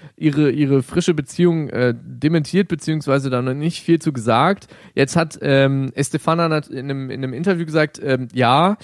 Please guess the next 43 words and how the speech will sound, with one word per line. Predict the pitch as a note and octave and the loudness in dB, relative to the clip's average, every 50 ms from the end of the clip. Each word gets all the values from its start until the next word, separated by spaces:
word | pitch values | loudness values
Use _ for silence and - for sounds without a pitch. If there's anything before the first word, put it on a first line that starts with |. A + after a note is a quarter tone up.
| - - - _ _ | -12 -20 -20 _ _
es, | - C3 B2+ A#2+ - | -2 -2 -2 -2 -4
es | - B2+ B2 - | -10 -14 -14 -12
ist, | C3 - - - - - | -12 -12 -14 -16 -10 -6
es | D3 C3+ D#3+ | -2 0 0
ist | D#3+ - - | 0 0 2
wahr, | B2 B2+ C3+ E3+ G3 | 2 4 4 4 4
aber | F#3+ D#3+ C#3+ C#3 | 4 2 0 0
sie | C3 C#3 | 0 0
möchte, | C#3 D#3 E3 - D#3 | 0 -2 -2 -2 -2
dass | C3+ C#3 C3 - - | -2 -2 -2 -2 -4
ihr | C#3 C3+ | -6 -6
Privatleben | - - - B2+ A#2+ A#2 B2+ D3 - - D3+ D3+ D3+ D3 | -6 -6 -4 0 2 2 2 2 0 0 -2 -4 -2 -4
auch | - - A#2 - - | -4 -6 -6 -6 -8
privat | - C3+ A#2+ A#2 A2 A2+ A#2+ - | -12 -8 -4 -2 -2 -2 -2 -2
bleibt | - A#2 G#2+ A2+ B2+ D3+ E3 - - | -4 -2 0 0 0 0 0 -2 -4
und, | - A#2+ B2 B2+ B2 - - | -6 -4 -4 -4 -6 -6 -2
äh, | - A#2+ A#2+ A#2+ A#2+ | 2 2 4 4 2
in | A#2 - A#2 - | 0 -2 -6 -4
einer | - B2 B2+ C3 B2 | -2 0 2 2 2
Woche | B2+ B2+ C3 C#3 A2+ | 2 0 0 0 -2
wird | A#2+ - | 0 2
da | A#2 A2 A2 G#2+ F2+ - | 2 2 2 2 0 -2
wahrscheinlich | G#2+ G#2+ - A#2 A2 G#2+ F#2+ - | -6 -4 -4 -4 -4 -4 -6 -6
einfach | F#2 G2+ G#2 G2 | -6 -6 -8 -8
niemand | G#2+ G#2 G#2 G#2 G2 - | -6 -6 -4 -4 -4 -6
mehr | F2 F2+ | -6 -8
drüber | F2 F#2+ F#2+ F#2 | -6 -6 -6 -6
berichten. | E2+ F2+ F#2 F2 F2+ - _ _ - - - - _ _ _ _ _ - - _ _ _ _ _ | -6 -8 -10 -12 -14 -16 _ _ -18 -18 -18 -20 _ _ _ _ _ -20 -20 _ _ _ _ _
Es | - F#2+ G#2 G2+ - - | -6 -6 -6 -6 -4 -4
sei | F2+ F2+ G2+ A2 | -2 0 0 2
denn, | G#2+ G#2+ G#2 G#2 G#2 G#2 G2+ G2+ G2 G2 | 2 2 2 2 0 0 -2 -2 -2 -2
äh, | E2+ A#1 F#2 G2 G2 G2 F#2+ G2 F#2+ F2+ | -2 0 0 2 2 2 2 2 0 0
Raphael | F2 F#2+ G2+ G2+ - - G2+ G2 G#2 G2+ | 0 -2 -2 -2 0 0 0 2 2 0
fängt | - - G#2+ G#2 G2+ - | 0 0 -2 -2 0 0
dann | G#2 G2+ F#2+ | 0 0 0
was | F2+ - - | -2 -2 -2
mit | G2+ F#2+ | -2 0
der | F#2 | 0
besten | F#2 G2+ G2+ - - F#2+ | 0 0 -2 -2 -6 -10
Freundin | - - G2 G2+ A2 A2+ G2+ | -2 0 2 2 4 2 2
von | - G2+ F#2+ | 0 -2 -2
Estefana | D#2+ - - - G2+ - G2 F#2+ G#2 G#2 G2+ F2+ | -2 -6 -8 -8 -6 -2 -2 0 2 2 2 2
an. | - F2 F#2+ G2 G2 G2 G2 | 2 0 -2 -2 -2 -2 -4